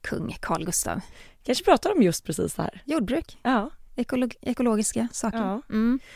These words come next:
Speaker 2: Nej, men det här företaget som, som Charles startade, det blev ju en stor framgång och produkterna finns ju numera tillgängliga i många butiker runt om i världen. I, idag är det också en del av, eh, Wait-, Waitrose and Partners, och som är en brittisk stormarknadskedja. Man kan säga,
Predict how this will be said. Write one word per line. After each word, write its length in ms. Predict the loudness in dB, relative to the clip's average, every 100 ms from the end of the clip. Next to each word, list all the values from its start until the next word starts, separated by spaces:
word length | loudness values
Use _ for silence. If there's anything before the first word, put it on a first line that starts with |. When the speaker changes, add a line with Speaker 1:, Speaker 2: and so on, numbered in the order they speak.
| -10 0
Speaker 2:
Nej, 100 | 8
men 20 |
det 80 | 8
här 80 | 10
företaget 460 | 8 10 8 6
som, 320 | 6 6 6 2
som 300 | 0 2 2
Charles 360 | 4 4 4
startade, 380 | 4 2 4 2
det 100 | 2
blev 220 | 6 8
ju 60 | 8
en 60 | 6
stor 220 | 4 4
framgång 520 | 4 2 6 6 6
och 360 | 2 0 0 0
produkterna 460 | 4 4 4 4 4
finns 300 | 2 2 2
ju 60 |
numera 340 | 4 6 8 6
tillgängliga 480 | 4 2 2 2 2
i 160 | 4
många 400 | 6 6 6 6
butiker 460 | 4 2 0 -2 -2
runt 460 | 0 0 0 -2
om 140 | -2 2
i 40 |
världen. 500 | 4 4 4 2 0 -2 -10 -12 -14 -16 0
I, 120 | 4 4
idag 320 | 4 8 10
är 40 | 10
det 60 |
också 180 | 8 6
en 120 | 4
del 240 | 6 6 6
av, 240 | 6 4 0
eh, 260 | 0 0
Wait-, 360 | 2 2 2 -4 -12 -2 -2
Waitrose 800 | 0 4 4 4 2 0 2 0
and 100 | 6
Partners, 640 | 8 8 6 0 -4 -2 -4
och 80 | 0
som 160 | 2
är 80 | 2
en 120 | 0
brittisk 420 | -2 -2 -2 -4 -4
stormarknadskedja. 800 | -2 0 0 4 6 6 2 -2 -10 -6
Man 120 | -4
kan 60 | 0
säga, 280 | 2 2